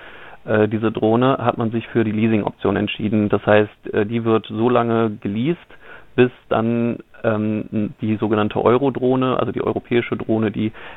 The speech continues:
gemeinsam mit Frankreich, Spanien und Italien produziert wird, äh, zur Verfügung steht. Das wird aber wahrscheinlich frühestens zwanzig siebenundzwanzig der Fall sein. Und, ähm, bis dahin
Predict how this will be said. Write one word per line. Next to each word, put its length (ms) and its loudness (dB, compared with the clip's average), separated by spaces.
gemeinsam 400 4
mit 100 -2
Frankreich, 500 0
Spanien 380 0
und 180 -8
Italien 460 2
produziert 640 -2
wird, 240 0
äh, 140 6
zur 160 -6
Verfügung 440 0
steht. 220 0
Das 140 -6
wird 140 2
aber 180 4
wahrscheinlich 360 0
frühestens 520 -4
zwanzig 380 -2
siebenundzwanzig 560 0
der 120 2
Fall 300 2
sein. 320 0
Und, 420 2
ähm, 280 4
bis 200 -2
dahin 680 2